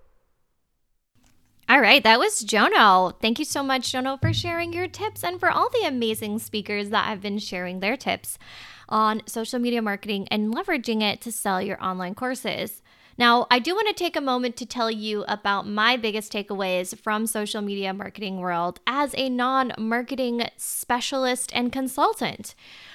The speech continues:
First off, number one thing that I took away is always be testing. There was a great chat from Brie Anderson, another amazing speaker and marketing strategist, who was talking all about how important it is to use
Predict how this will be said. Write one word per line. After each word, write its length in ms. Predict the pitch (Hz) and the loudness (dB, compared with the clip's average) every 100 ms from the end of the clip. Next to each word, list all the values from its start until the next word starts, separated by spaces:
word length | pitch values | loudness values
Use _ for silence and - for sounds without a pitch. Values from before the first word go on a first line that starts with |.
| - | -10
First 280 | - 320 - | -4 -4 0
off, 280 | 202 233 - | 0 0 -2
number 320 | 240 262 320 | -2 0 0
one 180 | 311 254 | 0 -2
thing 260 | 240 220 208 | -2 -6 -4
that 180 | 214 - | -6 -6
I 300 | 233 339 480 | -4 -2 -2
took 220 | 466 247 233 | -4 -6 -6
away 420 | 208 202 190 - | -6 -4 -6 -4
is 340 | - 220 220 - | -4 -4 -4 -6
always 460 | - 247 311 320 - | -4 -2 -2 -4 -6
be 240 | - 233 | -8 -8
testing. 560 | 233 202 190 - - 190 - | -6 -6 -6 -8 -12 -12 -8
There 100 | 226 | -4
was 180 | 226 - | -2 -2
a 140 | 233 233 | -4 -2
great 480 | 233 214 233 262 | -4 -4 -4 -4
chat 440 | - 220 180 - - | -6 -4 -4 -4 -6
from 220 | 233 226 | -6 -6
Brie 320 | 214 220 254 - | -6 -6 -6 -4
Anderson, 580 | 220 208 202 - 202 196 | -6 -4 -6 -6 -6 -6
another 360 | 226 285 311 | -6 -4 -4
amazing 420 | 262 214 202 202 196 | -4 -4 -4 -6 -8
speaker 480 | - 214 208 208 | -8 -8 -6 -6
and 240 | 202 208 208 | -6 -4 -4
marketing 460 | 233 247 220 196 | -4 -4 -6 -6
strategist, 680 | 202 - 170 180 185 190 - - | -8 -6 -6 -6 -6 -6 -6 -12
who 160 | - | -8
was 100 | 294 | -6
talking 320 | - 392 392 349 | -4 -6 -6 -6
all 220 | - 311 320 | -2 0 0
about 500 | 285 226 220 220 - - - - | 2 2 2 -2 -12 -20 -20 -10
how 140 | 359 494 | -4 -4
important 420 | 554 415 370 294 | -2 -4 -2 -2
it 20 | |
is 200 | 285 269 | -4 -4
to 80 | 320 | -6
use 500 | 277 214 233 247 220 | -8 -8 -6 -6 -8